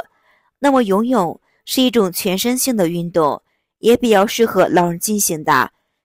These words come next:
可以增强心肺的功能，改善身体的柔韧性。瑜伽也是一种缓慢的运动方式，可以帮助老人改善柔性、平衡能力、深度呼吸，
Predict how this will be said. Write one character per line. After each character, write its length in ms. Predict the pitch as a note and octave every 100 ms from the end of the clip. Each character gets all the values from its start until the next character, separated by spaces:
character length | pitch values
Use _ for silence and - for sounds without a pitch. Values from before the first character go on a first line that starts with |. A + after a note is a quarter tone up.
| -
可 120 | C#4
以 60 | A#3+
增 260 | B3+ C4
强 200 | B3+ F#3+
心 240 | F#3 A#3+ A#3+
肺 120 | B3
的 120 | D#3+
功 240 | - F3+
能， 300 | E3+ C3+ A#2 - _ _ _
改 180 | - G3
善 240 | F#3+ A#3 A3
身 220 | C4 B3+
体 120 | C4
的 120 | F3+
柔 160 | E3 E3+
韧 220 | A3 F#3+
性。 260 | - F3 G#2+ - _ _ _ _ _ -
瑜 160 | A3
伽 260 | A3 C#4 D#4
也 120 | F#3+
是 140 | - G#3
一 160 | A3+
种 220 | G3 F#3
缓 220 | F3+ F3+ F3
慢 160 | A#3
的 160 | G3+ -
运 120 | G#3
动 160 | G3+ G3
方 240 | - F#3
式， 380 | F#3+ - D#3 B2+ - _ _ _ _
可 80 | C4+
以 80 | C4
帮 280 | C4 C4 B3+
助 240 | A#3+ F#3+
老 200 | F#3+ F#3+
人 240 | F3 E3 -
改 200 | - F3
善 340 | E3+ A3 F#3 -
柔 200 | F3 F3
性、 380 | F3 - E3+ B2 - _ _ _ -
平 220 | A#3 B3
衡 220 | B3+ B3
能 180 | G3 E3+
力、 260 | G3 D#3+ - _ _ _ _
深 260 | - C4+
度 160 | C4+ A#3
呼 220 | F#3+ A#3
吸， 440 | A#3 - B3 C4